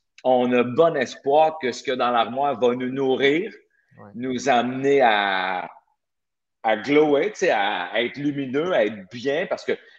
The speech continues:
Speaker 1: moi, je pense dans la vie que quand on réussit à être bien, on peut donner ce bien-là à nos proches, à nos amis, à notre famille. Je veux dire, tu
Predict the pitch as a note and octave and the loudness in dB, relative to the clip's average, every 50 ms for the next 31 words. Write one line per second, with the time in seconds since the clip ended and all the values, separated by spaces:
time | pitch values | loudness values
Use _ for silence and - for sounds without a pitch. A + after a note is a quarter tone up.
0 | _ _ A2+ C3+ B2+ - - - C#3 C3 - - - B2 A2 G#2+ A#2+ C#3+ - - | _ _ -8 -8 -8 -6 -4 -2 -2 -2 -2 -2 -2 -2 -2 -2 -4 -6 -8 -8
1 | G#2+ - - C#3+ C3+ B2+ A#2+ B2 A#2 - - - D3 B2 A2 A2 A2 G2+ F#2 A2+ | -8 -6 -4 -2 -2 0 0 -2 -2 -4 -4 -2 0 0 0 0 -2 -6 -10 -8
2 | A#2 B2+ D3 D3 D3 C#3+ B2 - _ _ _ _ - - A2+ A#2+ - - - C3+ | -4 -2 -2 -2 -2 -2 -6 -8 _ _ _ _ -4 -2 -2 -2 -2 -4 -4 -2
3 | C3+ C3 C3 C3 - _ _ _ - G#2+ C3 C3 A#2+ B2 B2+ C3+ D3+ C#3+ - - | 0 0 0 -2 -4 _ _ _ -4 0 2 2 4 2 2 0 0 -2 -2 -2
4 | B2 A#2 A#2 G#2 A#2 C3 C3+ B2+ B2 C#3+ C#3+ C#3+ B2+ A#2 A2+ A#2+ B2+ A#2+ A2+ - | -2 -2 -2 -4 -2 0 0 2 4 4 6 6 6 6 4 2 0 -4 -4 -6
5 | - - - B2+ C#3 - - - B2 A#2+ A#2+ A#2 A2+ A2+ G#2 C3 A2 G#2+ A#2 A#2+ | -8 -2 2 2 2 2 0 -4 -8 -8 -8 -8 -8 -6 -4 -4 -4 -4 -6 -8
6 | B2 C#3 D3+ E3+ F3+ E3 C3 G#2 G2+ G#2 A2 G#2 G2 - - - G#2 G2 G2+ A2 | -10 -8 -8 -8 -6 -4 -4 -4 -4 -4 -4 -4 -4 -6 -6 -6 -6 -4 -4 -4
7 | A#2+ B2 B2+ D#3 F3 F3+ D#3+ A2+ A2+ G2+ G#2 A2 - - - | -4 -2 -2 0 0 0 0 -2 -2 -4 -4 -4 -6 -8 -12